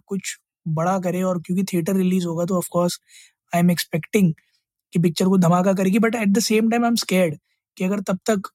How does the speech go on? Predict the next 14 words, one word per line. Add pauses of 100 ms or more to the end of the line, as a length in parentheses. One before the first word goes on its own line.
(680)
जैसा
हम
बात
करते
हैं,
शायद
नीदरलैंड्स
में
लॉकडाउन
लग
गया
है
ना,
राइट?